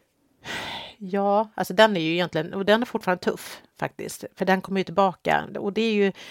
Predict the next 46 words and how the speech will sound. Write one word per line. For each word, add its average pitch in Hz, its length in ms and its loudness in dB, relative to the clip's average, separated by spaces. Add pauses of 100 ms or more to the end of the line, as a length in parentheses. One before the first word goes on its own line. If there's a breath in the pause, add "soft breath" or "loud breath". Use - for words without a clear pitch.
(920 loud breath)
många 196 240 0
säger 180 140 -2
så 165 100 -2
här, 160 60 4
"Men 170 120 -8
det 180 80 0
är - 20 -14
på 185 100 -4
natten 180 400 -4
det 180 80 -2
händer." 180 640 4
Och 190 120 -2
det, 180 80 -2
jag 180 120 -2
får 214 80 -8
nog 190 140 -4
säga 202 320 2
det, 165 140 2
att - 180 -6
i 180 200 -4
perioder 175 380 -4
så 180 120 -4
har 156 60 0
jag 151 80 0
haft 151 200 -6
väldigt 156 160 -6
svårt 156 180 -8
att - 60 -14
sova 160 160 -4
på 156 100 -6
nätterna. - 320 -8
Man - 120 -10
ligger - 200 -10
och - 60 -10
grubblar 180 500 -6
och 208 80 -2
man 156 240 -8
så - 140 -18
försöker - 360 -20
sova 214 640 2
och 170 180 -4
så, 220 120 -10
du 208 100 -10
vet, - 200 -12
och 202 180 -10
det, 196 280 -16